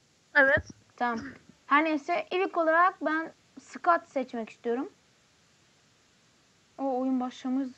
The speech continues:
Speaker 2: başlamış bile. Bitmek üzere. Şimdi bunda bir beyzbol sopası var. Görüyorsun değil mi Efe ekranı düzgünce?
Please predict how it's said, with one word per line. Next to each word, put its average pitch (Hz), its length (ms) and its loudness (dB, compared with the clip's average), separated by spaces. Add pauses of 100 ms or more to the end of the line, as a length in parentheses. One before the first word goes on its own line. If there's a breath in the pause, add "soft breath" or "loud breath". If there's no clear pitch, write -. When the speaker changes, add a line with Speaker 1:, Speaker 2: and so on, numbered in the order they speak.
(160)
Speaker 2:
başlamış 247 580 -8
bile. 208 180 -12 (720)
Bitmek 240 380 -12
üzere. 226 320 -10 (2250)
Şimdi 330 360 -4
bunda 359 240 -2
bir 294 260 -4
beyzbol 302 420 0
sopası 285 460 -10
var. - 380 -8 (380)
Görüyorsun 330 420 0
değil 370 100 -4
mi 330 120 -2
Efe 240 180 -4
ekranı 214 460 -8 (200)
düzgünce? 214 480 -8